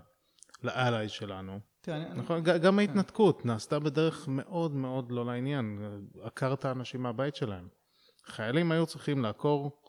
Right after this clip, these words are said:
Speaker 1: אזרחים ישראלים מהבית שלהם.
Speaker 2: זה קשה לדמיין מצב שבו אתה עושה כזה דבר ולא תיתקל, אה,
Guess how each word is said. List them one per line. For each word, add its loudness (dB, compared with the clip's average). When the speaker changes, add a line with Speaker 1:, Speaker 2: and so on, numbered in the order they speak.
Speaker 1:
אזרחים 0
ישראלים -2
מהבית -4
שלהם. -12
Speaker 2:
זה -4
קשה 0
לדמיין 4
מצב 0
שבו 0
אתה 4
עושה -2
כזה 0
דבר 0
ולא 4
תיתקל, -4
אה, -4